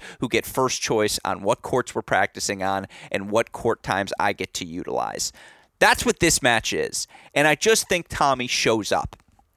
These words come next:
for those sorts of matches. I also wonder for Jensen, who,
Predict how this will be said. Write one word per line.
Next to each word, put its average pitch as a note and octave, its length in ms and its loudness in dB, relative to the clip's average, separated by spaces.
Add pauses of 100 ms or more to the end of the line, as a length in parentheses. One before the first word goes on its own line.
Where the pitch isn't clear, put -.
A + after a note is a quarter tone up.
(240)
for C3+ 200 0
those A2+ 240 2
sorts - 360 -4
of G2 100 -6
matches. B2 380 0
I C#3 100 4
also F3+ 240 2
wonder E3 340 0
for D3+ 240 -2
Jensen, C3+ 500 0
who, A#2+ 280 0